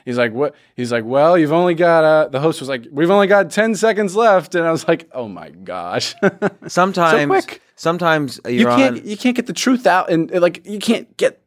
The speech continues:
Speaker 1: everything out in
Speaker 2: What,
Speaker 1: two minutes and forty-five seconds.
Speaker 2: what do you mean truth? Like,
Speaker 1: Like,
Speaker 2: what that, what's that? I'm just kidding,
Speaker 1: I,
Speaker 2: but, like,
Speaker 1: it was
Speaker 2: what's
Speaker 1: a
Speaker 2: that?
Speaker 1: wrong word, wrong word, but, like, you can't tell the full story.
Speaker 2: Right, but I, but I'm interested in the word truth because you can't,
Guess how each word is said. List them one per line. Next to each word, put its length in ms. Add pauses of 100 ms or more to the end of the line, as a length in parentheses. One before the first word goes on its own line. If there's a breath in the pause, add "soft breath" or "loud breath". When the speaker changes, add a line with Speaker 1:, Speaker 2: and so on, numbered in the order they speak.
Speaker 1:
everything 420
out 360
in 100
Speaker 2:
What, 160
Speaker 1:
two 100
minutes 160
and 60
forty-five 280
seconds. 220
Speaker 2:
what 120
do 80
you 80
mean 600
truth? 600
Like, 100
Speaker 1:
Like, 140
Speaker 2:
what 160
that, 180
what's 180
that? 220
I'm 180
just 160
kidding, 280
Speaker 1:
I, 20
Speaker 2:
but, 120
like, 140
Speaker 1:
it 40
was 100
Speaker 2:
what's 100
Speaker 1:
a 40
Speaker 2:
that? 180
Speaker 1:
wrong 320
word, 340
wrong 140
word, 180
but, 120
like, 360 (200)
you 160
can't 360
tell 140
the 80
full 240
story. 460 (280)
Speaker 2:
Right, 300
but 120
I, 100
but 160
I'm 220
interested 340
in 80
the 80
word 200
truth 220
because 280
you 80
can't, 500